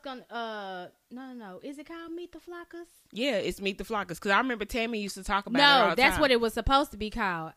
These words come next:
Speaker 1: I actually, and I got that on the board, so that's my fuck up. Diva fuck up. But it's called What the Flocka.
Speaker 2: Oh, they changed the name. Okay.
Speaker 1: Yeah, 'cause when we was been hearing about it for all these years, it was supposed to be Meet the Flockas.
Speaker 2: Mm-hmm.
Speaker 1: But since you met them technically on boot camp,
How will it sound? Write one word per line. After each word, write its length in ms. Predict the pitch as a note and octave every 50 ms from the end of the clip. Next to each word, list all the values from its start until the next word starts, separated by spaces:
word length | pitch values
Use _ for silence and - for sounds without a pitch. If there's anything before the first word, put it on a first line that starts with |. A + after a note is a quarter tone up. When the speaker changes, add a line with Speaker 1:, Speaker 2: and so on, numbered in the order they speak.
| _ _ -
Speaker 1:
I 140 | G#3 A3 G#3
actually, 640 | F#3+ A#3 A#3+ A#3+ - - - G3+ F3+ F3 F3 F3 F3+
and 100 | G3 G#3
I 80 | G#3
got 220 | G3+ G#3 G3 G3 -
that 100 | G#3 F#3+
on 140 | F#3 F#3 F#3
the 60 | F3+
board, 280 | F#3 F#3 F#3 F#3 F3+
so 80 | - G3+
that's 220 | F#3 F#3+ F#3 -
my 140 | G3+ G3 G3
fuck 260 | - - A3+ A3 -
up. 260 | A#3 A3+ G#3 - - F3
Diva 220 | A#3 C#4+ D4+ D#4
fuck 240 | - - C4 B3+ -
up. 240 | A#3 A#3 A3 - _ - - _ _ _ _ -
But 300 | F#3+ A#3+ B3 A#3+ G#3+ - -
it's 240 | A#3 C#4 C#4 - -
called 640 | - B3+ C4 A#3+ A3+ A3 G#3+ G#3 G3+ G3 F3+ D#3 - _ _ _ _
What 420 | - F3 F3 F3+ G#3+ A#3 A3+ F#3 - _ F3
the 100 | F3 F3
Flocka. 480 | - - - F3+ D3+ C#3+ - - - B2 _ _ _ _ _ _ _ _ -
Speaker 2:
Oh, 760 | - D3 D#3+ E3 F3 F3+ F#3+ F#3+ G3 G3 G3 G3 G3 F#3 F3
they 120 | E3 D#3+ D#3+
changed 300 | - F#3 E3+ E3 D#3 E3
the 60 | D#3
name. 380 | D#3 D#3 D#3+ D#3 D3 C3+ A2+
Okay. 300 | D2 B2+ E3+ F#3+ A3 B3
Speaker 1:
Yeah, 320 | C#4 B3 G#3+ F3 D#3+ F3+ -
'cause 180 | - A3+ A#3
when 200 | A3+ C4 C4 B3+
we 120 | C4 D4+ E4
was 200 | D#4 C#4+ C4 G#3
been 240 | G3 A#3 A#3+ B3 B3
hearing 280 | D4+ F4+ G4 G4+ F4
about 220 | C4 A#3+ A#3 A3+ A3
it 60 | A#3
for 80 | A#3+
all 160 | A3+ A3 G#3+ A3
these 180 | A3 G#3+ G#3+
years, 180 | C4+ D4+ C#4+ A#3
it 60 | A3+
was 80 | A3+ -
supposed 200 | - A#3 A3 G#3
to 40 |
be 100 | F#3+ G#3+ G#3
Meet 220 | G#3+ G#3+ A3 - -
the 60 | F#3
Flockas. 460 | - - A3 A3 G#3 G#3 - F#3 F3
Speaker 2:
Mm-hmm. 140 | F3 E3+ E3+
Speaker 1:
But 260 | F#3 F#3+ G#3 G3 -
since 300 | - A#3 A3+ G#3+ - -
you 80 | A#3+ A3+
met 260 | A3+ A#3+ B3+ C4 -
them 220 | B3 A#3 A3 A3+
technically 680 | - - C#4 B3+ A#3+ - A3 - A#3 A3 A3+ G3 D3+
on 180 | F#3 F#3+ F#3 F#3
boot 220 | F3 G#3+ C4 B3+
camp, 340 | - C#4 C4+ C4+ C4 B3+ A3+